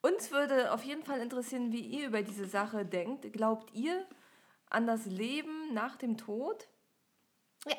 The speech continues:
schreibt das gerne einfach mal in den Kommentaren rein. Und ich würd sagen, das war's dann mit dieser Podcast-Folge.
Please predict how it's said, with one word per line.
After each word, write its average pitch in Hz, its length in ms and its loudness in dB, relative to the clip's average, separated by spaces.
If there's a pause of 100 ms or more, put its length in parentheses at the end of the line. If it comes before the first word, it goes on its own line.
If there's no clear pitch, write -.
schreibt 269 300 2
das 339 140 0
gerne 277 200 0
einfach 262 200 -2
mal 247 140 2
in 262 160 -2
den 285 160 -4
Kommentaren 233 640 -2
rein. 208 340 0 (720)
Und 240 380 2
ich 233 140 -8
würd 254 200 -4
sagen, 214 320 0
das 226 180 -6
war's 302 200 -6
dann 302 120 -4
mit 220 120 0
dieser 190 180 -4
Podcast-Folge. 185 880 -8